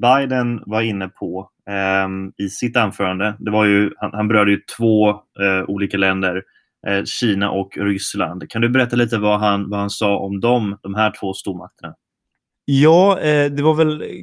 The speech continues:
Speaker 2: föga förvånande egentligen att det var just de två länderna som fick mest utrymme i det här ändå relativt korta, eh, talet. Eh, men som du säger så var han inne på, på,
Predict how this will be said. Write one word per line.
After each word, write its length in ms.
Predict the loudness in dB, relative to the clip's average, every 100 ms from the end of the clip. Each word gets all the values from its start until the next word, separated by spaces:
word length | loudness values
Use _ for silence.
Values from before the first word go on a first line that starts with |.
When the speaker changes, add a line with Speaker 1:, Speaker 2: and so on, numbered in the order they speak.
| -14 -14 -6
Speaker 2:
föga 360 | 2 4 4 2
förvånande 540 | 0 2 4 4 4
egentligen 520 | 4 0 -4 -4 -4 -6
att 160 | -6
det 80 | -4
var 140 | -2
just 680 | -2 -4 -6 -12 -16 -18 _
de 180 | 0 0
två 160 | 0 -4
länderna 340 | -4 -6 -8
som 140 | -10
fick 140 | -12 -10
mest 240 | -12 -10
utrymme 520 | -10 -8 -4 -2 -2
i 40 | -4
det 80 | -6
här 240 | -8 -8
ändå 200 | -8 -8
relativt 400 | -6 -8 -10 -14 -16 _
korta, 580 | -6 -6 -8 _ -6 -6 -6 -14 -10
eh, 340 | -8 -6 -6 -8 _ _ _ -2
talet. 540 | 2 4 2 0 -4 -12 -20 _ _ _ _ _ _ _
Eh, 320 | 0 2 2 2
men 120 | 0
som 140 | 0
du 60 | 0
säger 380 | 2 4 4 0
så 140 | -2
var 100 | -2
han 140 | 0
inne 300 | 0 0 0
på, 640 | -2 -6 -6 -6 -6 -10 -12
på, 360 | -8 -6 -6